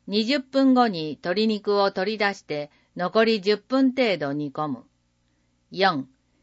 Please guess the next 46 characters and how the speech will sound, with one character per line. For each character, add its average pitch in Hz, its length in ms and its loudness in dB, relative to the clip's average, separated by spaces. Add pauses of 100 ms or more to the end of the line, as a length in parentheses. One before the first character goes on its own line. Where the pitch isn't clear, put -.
仕 - 240 -2
上 262 140 8
げ 262 140 4
に 254 180 4
こ 247 140 4
ん 269 100 6
が 269 120 4
り 220 140 -2
と 170 160 0
焼 170 240 0
い 165 60 -16
た 160 320 -4 (360)
A 226 260 2
の 156 320 -4 (100)
玉 220 280 2
ね 254 160 6
ぎ、 185 180 -6
く - 140 -20
し 190 220 -8
切 185 140 -6
り、 165 280 -10 (120)
ア 170 180 -6
ス - 120 -18
パ 226 180 -4
ラ 214 160 -2
ガ 156 160 -6
ス、 - 360 -12 (100)
ブ 185 140 -4
ロ 240 100 4
ッ 247 60 -2 (100)
コ 175 160 0
リ 139 340 -10
ー、 - 640 -20
鶏 220 240 6
肉 247 400 4
を 214 80 6
盛 208 260 0
り 233 60 -6
付 180 260 -4
け - 20 -12
て 135 300 -8 (120)
出 147 200 -10
来 156 200 -12
上 147 120 -6
が 135 140 -10
り。 131 200 -18